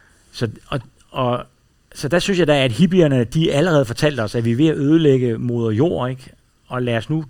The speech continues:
dyrke noget kærlighed i stedet for alt det der materielle. Det var jo også en antimaterialistisk bevægelse, det kaldte de sig selv. Øh,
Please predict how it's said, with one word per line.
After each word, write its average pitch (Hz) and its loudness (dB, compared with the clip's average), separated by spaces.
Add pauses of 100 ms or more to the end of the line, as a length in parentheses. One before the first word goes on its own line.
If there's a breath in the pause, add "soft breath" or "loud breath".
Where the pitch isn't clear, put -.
dyrke 160 0
noget 135 -6
kærlighed 143 -4
i 113 -6
stedet 151 -4
for 127 -6 (400 loud breath)
alt 131 -8
det 135 -2
der 131 0
materielle. 117 -6
Det 127 -4
var 135 0
jo 131 0
også 135 -4
en 135 -8
antimaterialistisk 123 -4
bevægelse, 98 -10
det 113 -16
kaldte 131 -12
de 110 -16
sig 98 -14
selv. 110 -14 (960 loud breath)
Øh, 98 -12